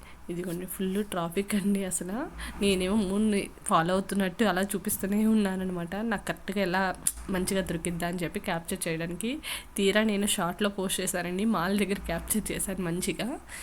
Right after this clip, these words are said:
ఇంకా ఇక్కడ నాకు అది క్లియర్గా కనిపించలేదన్నమాట, ఎక్కడ చూసినా అది లైట్ లాగే అనిపించేసింది. ఇంకా సరేనండి, ఇంకా వీడియో కంటిన్యూ చేస్తున్నాను. ఈ, నిన్న మాల్కి వెళ్ళాం. ఇదిగోండి ఈ బిల్డింగ్ అయితే ఎప్పుడో అండి కన్‌స్ట్రక్షన్.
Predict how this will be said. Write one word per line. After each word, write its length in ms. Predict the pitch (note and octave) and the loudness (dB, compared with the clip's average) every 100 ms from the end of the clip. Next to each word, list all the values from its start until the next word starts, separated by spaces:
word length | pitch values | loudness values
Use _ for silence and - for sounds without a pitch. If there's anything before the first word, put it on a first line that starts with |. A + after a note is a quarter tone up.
| - - - - | -12 -12 -8 -2
ఇంకా 240 | G3+ G3+ | 0 2
ఇక్కడ 280 | F3+ G3 G#3+ | 0 2 0
నాకు 260 | G#3+ F3+ F3+ | 2 2 0
అది 140 | F3 | -2
క్లియర్గా 440 | E3 F#3 G3+ G#3+ | 0 2 2 2
కనిపించలేదన్నమాట, 920 | A3 F#3 E3+ G#3+ - G3 F3 F3 E3+ G3 | -2 -2 0 0 0 0 0 -2 -2 -2
ఎక్కడ 260 | F#3+ G3+ | -2 -2
చూసినా 300 | F#3+ G#3+ G#3 | -2 2 2
అది 100 | G3 | 4
లైట్ 300 | F3 E3+ F#3+ | 4 4 6
లాగే 200 | A3 G#3 | 6 8
అనిపించేసింది. 880 | G#3+ F#3+ F3 - - - E3+ F3 D4+ - - - - - - | 8 6 2 -2 0 0 0 0 -2 -6 -14 -14 -14 -14 -10
ఇంకా 380 | F#3+ F3 - - - - - | -6 -4 -4 -6 -8 -2 -2
సరేనండి, 440 | F3 F3 F3 F3 G3 | 0 -2 -4 -2 -2
ఇంకా 180 | G3+ | -2
వీడియో 320 | F3 E3+ F#3+ F#3+ | -2 -2 -2 -4
కంటిన్యూ 340 | F#3 E3+ F#3+ F3+ | -6 -2 0 0
చేస్తున్నాను. 760 | E3+ E3+ E3+ E3+ G#3 G#3 F4 - - - - - - - - - - - - - - | 2 2 2 0 0 0 -2 -4 -10 -12 -14 -16 -16 -16 -18 -18 -16 -12 -12 -10 -4
ఈ, 20 | |
నిన్న 760 | A3 G#3+ A3 G3+ G3 G3 F#3+ F#3+ - A3+ - - - - - - | -4 0 2 2 2 -2 -4 -6 -10 -12 -12 -12 -10 -10 -10 -2
మాల్కి 280 | G3+ F3+ G3 F#3 | 2 4 4 2
వెళ్ళాం. 280 | F#3+ F#3+ - - | 4 2 -2 -2
ఇదిగోండి 420 | G#3 G3 G3 G#3 | 0 2 4 6
ఈ 80 | A3 | 4
బిల్డింగ్ 400 | F3+ F3 F#3 G#3+ | 4 2 4 4
అయితే 260 | G3 G3+ G#3 | 4 4 2
ఎప్పుడో 560 | G3 - - F3+ G3 | 2 -2 -2 2 2
అండి 260 | G#3+ G#3 G#3 | 4 4 2
కన్‌స్ట్రక్షన్. 720 | G#3 F#3 F3 G3+ - G3 G3 | 0 -2 0 -2 0 0 0